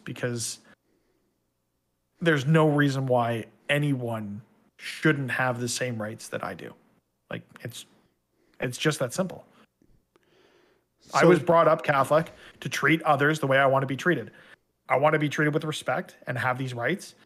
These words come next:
Speaker 1: and everyone else deserves the same damn thing. And anybody out there that is using Christianity or Catholicism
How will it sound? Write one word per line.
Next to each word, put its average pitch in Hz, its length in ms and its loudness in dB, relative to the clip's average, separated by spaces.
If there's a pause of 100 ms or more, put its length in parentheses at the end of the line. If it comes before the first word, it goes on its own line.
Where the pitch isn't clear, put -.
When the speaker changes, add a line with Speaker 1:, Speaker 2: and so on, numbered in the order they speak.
(260)
Speaker 1:
and - 80 -10 (180)
everyone 160 340 2
else 139 240 4
deserves 123 340 -6
the 131 100 -6
same 127 240 -4
damn 123 200 -4
thing. 117 200 -8
And 117 120 -4 (200)
anybody 214 640 4
out 165 200 6
there 131 160 6
that 123 160 -2
is 123 120 -4
using 127 200 -6
Christianity 156 640 0
or 139 140 0
Catholicism 151 840 0